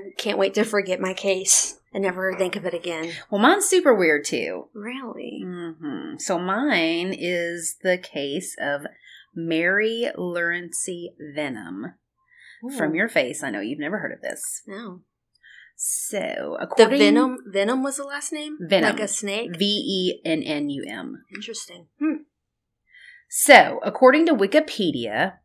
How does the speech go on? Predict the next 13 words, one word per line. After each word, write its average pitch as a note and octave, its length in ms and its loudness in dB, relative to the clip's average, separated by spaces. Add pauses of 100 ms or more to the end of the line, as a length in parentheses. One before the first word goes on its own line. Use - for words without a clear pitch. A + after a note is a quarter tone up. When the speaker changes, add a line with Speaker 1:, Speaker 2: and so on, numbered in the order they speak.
(340)
Speaker 2:
Watsaka G#3 800 4
Wonder F3+ 840 0 (180)
was E3+ 200 0
the F#3 80 4
name F3 320 2
given D#3+ 400 0
to E3 200 -4
the D#3+ 160 0
alleged D#3+ 600 -2
spiritual A#3 600 -2
possession D#3+ 680 -4
of - 340 -8
fourteen-year-old E3+ 920 0